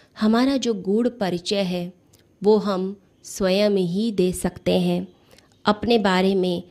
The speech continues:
हम स्वयं ही जान सकते हैं, क्योंकि अपने भीतर की गहराइयों में सिर्फ और सिर्फ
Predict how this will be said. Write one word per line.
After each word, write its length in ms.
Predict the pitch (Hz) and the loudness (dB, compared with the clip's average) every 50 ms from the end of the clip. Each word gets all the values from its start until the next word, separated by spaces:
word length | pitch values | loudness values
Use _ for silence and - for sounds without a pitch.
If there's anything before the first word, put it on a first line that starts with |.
| - _ - | -20 _ -4
हम 140 | 196 208 233 | -2 -2 -2
स्वयं 420 | 220 - - - 190 190 196 202 | -2 -4 -6 -2 0 2 2 2
ही 320 | 208 196 190 175 190 233 240 | 4 2 2 0 0 -2 -2
जान 280 | 214 214 190 185 185 | -2 -2 -2 -2 -4
सकते 440 | 180 180 202 190 - - - 190 190 | -4 -4 -6 -8 -8 -8 -6 -6 -4
हैं, 200 | 185 180 180 180 180 - _ - - _ _ _ - | -4 -4 -6 -8 -10 -14 _ -20 -20 _ _ _ -6
क्योंकि 200 | 196 202 - - | -2 -2 -2 -2
अपने 380 | - 220 - - - 277 285 | -2 -4 -6 -4 -2 -2 -2
भीतर 400 | 254 - 202 208 208 208 208 202 | -2 -2 -2 -4 0 2 2 0
की 180 | 202 202 214 202 | 2 0 -4 -2
गहराइयों 680 | 185 190 190 185 185 185 185 185 185 185 185 185 180 175 | 0 0 0 2 2 2 2 2 2 4 4 4 4 4
में 320 | 175 175 175 185 202 233 - - - _ _ _ - - | 4 4 2 2 0 -2 -6 -12 -20 _ _ _ -10 -2
सिर्फ 300 | - 277 320 339 330 - - | 0 2 2 2 0 -4 -6
और 140 | - 190 185 | -4 -4 -4
सिर्फ 340 | 180 - 202 208 240 240 | -4 -6 -6 -6 -6 -8